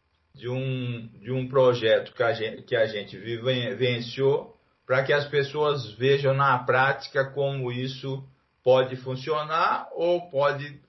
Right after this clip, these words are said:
continuar como está. É, a gente trabalhava um projeto na escola básica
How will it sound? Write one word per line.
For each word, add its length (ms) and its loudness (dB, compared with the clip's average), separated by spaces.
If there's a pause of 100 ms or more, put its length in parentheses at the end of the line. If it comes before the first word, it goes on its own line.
continuar 560 -2
como 240 -4
está. 440 -8 (680)
É, 320 4
a 120 4
gente 300 -4
trabalhava 580 0
um 120 -6
projeto 580 0
na 140 -4
escola 440 -4
básica 800 0